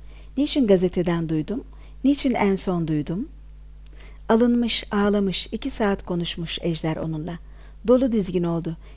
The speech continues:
Kimseye haber veremeden ikimiz arasında bir yere gidip evlenecektik. İşte ağlayarak gitmiş kız.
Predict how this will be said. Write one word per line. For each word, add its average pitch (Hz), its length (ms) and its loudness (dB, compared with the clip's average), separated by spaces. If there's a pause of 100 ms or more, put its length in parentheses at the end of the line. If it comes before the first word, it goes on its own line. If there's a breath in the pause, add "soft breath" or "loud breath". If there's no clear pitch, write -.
(120 loud breath)
Kimseye 262 360 4
haber 185 360 4
veremeden 185 540 2 (300 loud breath)
ikimiz 254 360 0
arasında 185 520 4
bir 196 100 0
yere 190 200 8
gidip 190 300 2
evlenecektik. 175 840 2 (640 loud breath)
İşte - 280 2
ağlayarak 220 540 4
gitmiş 160 340 -4
kız. - 180 -6